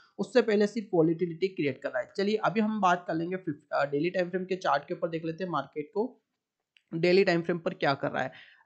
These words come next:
And डेली टाइम फ्रेम पर देखोगे, जैसा कि मैंने आपको बताया था, ये रेजिस्टेंस एरिया इस बार यहाँ पर ज़्यादा टाइम पास नहीं करेगा। ये चीज़ तो आपको मैंने पहले भी बताई थी, लास्ट, अ, लास्ट डे जब यहाँ पर मैंने एनालिसिस किया था, तब मैंने आपको क्या बताया था, यहाँ पर एक शूटिंग स्टार बना था, इसको गिरना तो स्पीड में गिरेगा। दो दिन यहाँ पर थोड़ा सा होल्ड करने, एक दिन होल्ड करने की कोशिश की,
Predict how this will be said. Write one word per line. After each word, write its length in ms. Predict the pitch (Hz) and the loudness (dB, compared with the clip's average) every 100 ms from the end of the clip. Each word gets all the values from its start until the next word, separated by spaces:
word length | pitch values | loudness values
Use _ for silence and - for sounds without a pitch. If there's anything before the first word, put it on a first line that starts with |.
| - | -2
And 140 | 165 | 2
डेली 200 | 196 226 | 2 4
टाइम 240 | 226 226 220 | 2 0 2
फ्रेम 160 | 220 | 0
पर 140 | 214 214 | 2 2
देखोगे, 400 | 190 202 208 202 | 2 2 2 2
जैसा 280 | 175 165 | 2 0
कि 140 | 190 202 | -2 -2
मैंने 180 | 196 190 | -2 -2
आपको 220 | - 185 | -2 -4
बताया 260 | 170 170 | 0 0
था, 120 | 175 190 | 0 -4
ये 200 | 180 175 | 0 2
रेजिस्टेंस 600 | 147 147 160 196 180 175 | 2 0 -2 -4 -4 -4
एरिया 260 | 160 175 | 0 2
इस 180 | 170 156 | 0 -2
बार 200 | 180 175 | -2 2
यहाँ 140 | 151 | 2
पर 180 | 147 - | 2 0
ज़्यादा 240 | 143 127 160 | 0 2 2
टाइम 200 | 156 147 | 2 2
पास 180 | 165 160 160 | 0 -2 -4
नहीं 200 | 143 147 | -6 -2
करेगा। 240 | 143 139 | 0 2
ये 240 | 135 165 | 2 0
चीज़ 180 | 165 180 185 | -2 -8 0
तो 60 | |
आपको 240 | 160 - 160 | 0 0 -6
मैंने 160 | 160 | -6
पहले 340 | 160 143 139 160 | -4 -4 -2 -2
भी 100 | 180 | -2
बताई 280 | 165 160 | 0 0
थी, 120 | 160 165 | 0 -2
लास्ट, 420 | 147 151 151 147 | 0 -2 -4 -8
अ, 240 | 143 143 | -4 -2
लास्ट 280 | 147 156 160 | 2 0 0
डे 120 | 165 | -6
जब 200 | 160 156 147 | -6 -6 -6
यहाँ 140 | 131 | -4
पर 120 | 131 | -4
मैंने 240 | 160 160 156 | -4 -2 -2
एनालिसिस 440 | 143 143 147 - | -2 -4 -6 -14
किया 180 | - 147 | -6 -4
था, 220 | 185 240 _ _ _ 190 | -2 -4 _ _ _ -2
तब 120 | 190 | 0
मैंने 180 | 208 208 | 2 2
आपको 200 | 196 214 | 2 4
क्या 140 | 220 | 4
बताया 260 | 202 202 202 | 4 4 4
था, 80 | |
यहाँ 280 | 196 170 151 | 2 2 2
पर 80 | 185 | 2
एक 100 | 170 | 0
शूटिंग 320 | - 151 175 | -2 -6 -6
स्टार 200 | 165 180 | 0 2
बना 200 | 165 160 | 2 2
था, 120 | 165 196 | 2 0
इसको 240 | - 208 | 0 -6
गिरना 300 | 151 143 160 | -2 2 2
तो 120 | 165 | 0
स्पीड 280 | 160 156 151 | -4 -6 -6
में 100 | 151 | -4
गिरेगा। 280 | 139 135 160 | -4 -2 0
दो 220 | 190 208 | 4 4
दिन 180 | 202 202 | 4 -2
यहाँ 100 | 175 | -2
पर 180 | 190 - | -4 -2
थोड़ा 160 | 170 175 | 0 2
सा 100 | 185 | 4
होल्ड 240 | 151 160 | 2 2
करने, 320 | 156 156 151 | -2 -4 -4
एक 100 | 170 | -6
दिन 120 | 185 180 | -4 0
होल्ड 240 | 165 170 | 0 0
करने 240 | 156 151 | -2 -2
की 120 | 160 180 | -2 -6
कोशिश 360 | 160 160 170 | -6 -6 -12
की, 260 | 185 214 | -8 -8